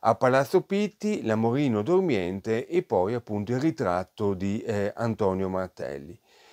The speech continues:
Ecco allora che a questo punto del viaggio, quando mancano esattamente, eh, dieci dipinti alla fine del viaggio, perché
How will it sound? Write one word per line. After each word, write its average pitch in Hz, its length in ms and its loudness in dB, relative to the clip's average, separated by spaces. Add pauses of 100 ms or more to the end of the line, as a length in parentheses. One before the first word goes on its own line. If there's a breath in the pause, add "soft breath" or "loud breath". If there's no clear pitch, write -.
(360 soft breath)
Ecco 151 280 6
allora 185 320 6
che 120 180 0
a 107 120 0
questo 127 320 -6
punto 147 360 -2
del 117 160 0
viaggio, 120 600 4
quando 113 360 -2
mancano 120 520 0
esattamente, 113 1000 0
eh, 104 280 -4
dieci 120 340 -2
dipinti 110 580 -2
alla 92 160 0
fine 110 300 -2
del 98 140 0
viaggio, 113 460 2
perché 98 360 -4